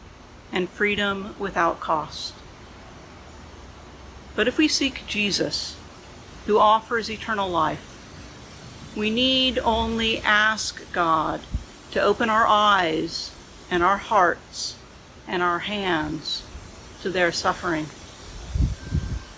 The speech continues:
With them and in them, God shows us signs of resurrection. The wounded are healed, and we are made whole. The oppressed are broke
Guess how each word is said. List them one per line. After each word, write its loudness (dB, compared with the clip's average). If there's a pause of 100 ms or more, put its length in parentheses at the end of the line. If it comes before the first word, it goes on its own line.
(160)
With 2
them 2 (100)
and 2
in -4
them, 0 (1000)
God 4
shows 0
us 2 (100)
signs 2
of -4
resurrection. 4 (1000)
The 4
wounded 0
are 4
healed, 0 (1200)
and 2
we 2
are 2
made 2
whole. 0 (1200)
The 6
oppressed 4
are 2
broke 4